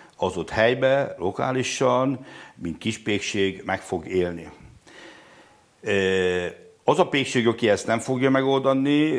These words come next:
és, ö, amikor jól megy neki, akkor nem próbálkozott, ö, a fejlesztésekkel, azt a pénzt nem forgatta vissza. Mi harminc év alatt a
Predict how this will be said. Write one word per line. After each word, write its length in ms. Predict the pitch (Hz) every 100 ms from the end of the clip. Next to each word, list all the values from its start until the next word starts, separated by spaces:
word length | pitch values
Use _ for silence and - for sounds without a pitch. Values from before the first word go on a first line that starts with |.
| -
és, 720 | 110 104 101 101 98 98 -
ö, 320 | 110 101 98 98
amikor 420 | 110 120 117 120
jól 220 | 131 160 147
megy 140 | 107
neki, 240 | 107 95
akkor 260 | 107 - 104
nem 180 | 110 123
próbálkozott, 920 | 110 98 92 92 92 87 78 - -
ö, 460 | 90 87 87 87 85 80 - -
a 80 |
fejlesztésekkel, 1300 | 87 - 95 92 - 98 - 104 - 123 135 139 139 - _ - - -
azt 200 | - -
a 60 | -
pénzt 260 | 101 92
nem 140 | 107 107
forgatta 460 | 101 92 92 87
vissza. 300 | 87 107 135
Mi 100 | 117
harminc 460 | 117 147 120 98 87
év 180 | 104 113
alatt 280 | 123 123
a 240 | 98 90